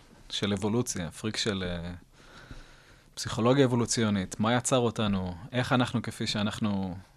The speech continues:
היום, ובעיקר בעקבות, אה, ספר שקראתי שהייתי ילד, גן האנוכי של ריצ'רד דוקינס, שמשווה אותנו למעין מכוניות,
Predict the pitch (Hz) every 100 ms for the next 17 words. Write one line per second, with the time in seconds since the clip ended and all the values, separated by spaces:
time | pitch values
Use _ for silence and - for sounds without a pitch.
0 | - - 98 107 160 170 110 98 92 92
1 | 92 95 98 - 123 123 110 107 - 107
2 | 107 - 110 98 92 - - 123 - 113
3 | 104 107 107 110 110 107 - 107 98 95
4 | 98 _ _ _ - 101 107 139 131 -
5 | - - 117 123 123 113 101 - 139 123
6 | 95 101 104 107 98 95 95 120 - 151
7 | 147 - - - - - - - - 107
8 | 101 104 120 131 123 107 101 107 123 117
9 | - 98 104 131 143 -